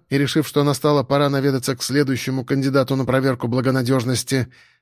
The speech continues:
Марина хулигански фыркнула. «А следующим у нас будет младший братец. Почему? А потому что я нынче вся такая противоречивая». Она усмехнулась своему отражению в зеркале Ульяниной квартиры,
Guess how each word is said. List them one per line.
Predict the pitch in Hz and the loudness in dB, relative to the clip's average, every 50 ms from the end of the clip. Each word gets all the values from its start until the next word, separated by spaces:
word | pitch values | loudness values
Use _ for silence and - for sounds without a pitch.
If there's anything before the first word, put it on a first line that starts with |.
| _ _ - | _ _ -2
Марина | 113 123 143 185 226 226 226 | 2 4 4 4 4 4 2
хулигански | 190 - 170 151 143 123 143 147 151 147 - - - 165 | 2 2 2 2 2 4 4 2 2 2 -2 -2 -2 -2
фыркнула. | - - - 214 165 - - - 95 85 71 - - - _ _ _ _ _ _ _ _ _ _ _ _ _ _ | -2 2 2 2 2 2 -2 -6 -8 -8 -8 -12 -16 -20 _ _ _ _ _ _ _ _ _ _ _ _ _ _
«А | - 113 101 | -4 -4 -2
следующим | - - - 110 160 190 220 220 - - 220 220 | -2 -4 -2 0 0 0 0 -2 -2 -2 -2 0
у | 220 | 2
нас | 220 220 190 | 2 0 0
будет | 190 202 214 190 208 196 - - - _ _ | 0 0 0 0 0 -2 -6 -14 -20 _ _
младший | - 117 117 120 139 185 202 - - - 131 | -4 0 2 4 4 2 2 0 -4 -6 -4
братец. | 117 107 120 117 101 - - 71 - - - - _ _ _ _ _ _ _ | -4 -2 -4 -4 -4 -6 -10 -10 -10 -10 -12 -12 _ _ _ _ _ _ _
Почему? | 120 117 - - 123 123 175 233 262 - _ _ _ _ _ _ _ _ _ _ | -4 -2 -2 -2 -2 -2 -2 -2 -4 -6 _ _ _ _ _ _ _ _ _ _
А | - 180 | -4 -2
потому | 175 214 240 240 233 233 | 0 0 0 2 2 0
что | 226 - 214 | 0 0 2
я | 202 202 196 | 2 4 4
нынче | 190 190 196 196 190 185 - - | 4 4 4 4 2 0 0 -2
вся | 175 - - - 180 | -2 -2 0 -2 0
такая | 175 185 170 - - 170 165 160 160 151 | 0 0 -2 0 0 2 2 2 2 0
противоречивая». | - _ 170 170 - - 165 170 175 180 - - - 240 220 143 107 - - - - _ _ _ _ _ _ _ _ _ _ _ | -2 _ 0 0 2 2 2 2 0 0 -4 -4 -2 -2 -2 -2 -4 -8 -10 -14 -18 _ _ _ _ _ _ _ _ _ _ _
Она | 113 123 156 180 190 - | -2 2 2 2 2 2
усмехнулась | - 180 - - 196 185 - 202 180 151 127 - | 0 -2 -2 0 -2 0 2 2 2 2 2 0
своему | - 135 139 139 139 135 131 | 0 -2 0 0 2 0 0
отражению | 127 131 131 127 127 143 131 127 131 131 | 0 0 0 0 0 0 0 0 0 -2
в | 117 | -2
зеркале | 104 123 143 127 123 - 120 120 117 - | 0 0 0 0 0 -2 -2 -2 -2 -2
Ульяниной | - 131 131 131 127 120 117 113 113 107 - | -2 0 0 2 0 0 0 -2 -4 -4 -4
квартиры, | - 117 104 90 90 - - 190 214 208 202 190 | -4 -4 -4 -4 -4 0 0 2 2 2 2 0